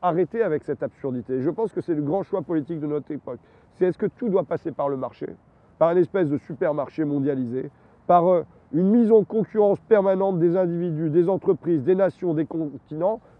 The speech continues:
ou bien est-ce que ça doit passer par de la coopération ? Est-ce que ça doit passer par de la régulation ? Est-ce que ça doit passer par de l'organisation ? Tu vois ? Et j'ai une anecdote qui me vient. À l'Assemblée nationale,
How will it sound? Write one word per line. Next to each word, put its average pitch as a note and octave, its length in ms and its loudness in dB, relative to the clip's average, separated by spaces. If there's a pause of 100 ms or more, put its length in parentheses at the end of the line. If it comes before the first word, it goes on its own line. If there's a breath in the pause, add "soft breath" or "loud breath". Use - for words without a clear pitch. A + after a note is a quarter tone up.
ou - 20 -4
bien F#3+ 200 0
est-ce - 100 -8
que F3 80 -4
ça F3 100 -4
doit D3+ 140 -2
passer D#3+ 280 -6
par D3 160 -2
de D3 60 -4
la D3 160 -2
coopération ? D3 800 -4
Est-ce E3 120 -6
que D#3 80 -8
ça D#3+ 120 -4
doit D3+ 120 -2
passer D3+ 260 -6
par C3+ 180 -6
de C3+ 60 -6
la C#3+ 60 -4 (160)
régulation ? D3+ 720 -6 (240 loud breath)
Est-ce C#3 120 -2
que F#3+ 80 -4
ça F#3+ 120 0
doit E3 120 2
passer E3 300 -4
par D3 160 0
de D3 60 -2
l'organisation ? D3+ 760 -4 (220)
Tu D3 60 -10
vois ? F#3 100 -6 (240)
Et A#2+ 200 -8
j'ai E3 140 0
une F#3 80 2
anecdote F#3+ 320 -2
qui D#3+ 60 -8
me D3 80 -6
vient. E3+ 180 -8 (240 soft breath)
À E3 80 -2
l'Assemblée G#3+ 400 0
nationale, E3 540 -8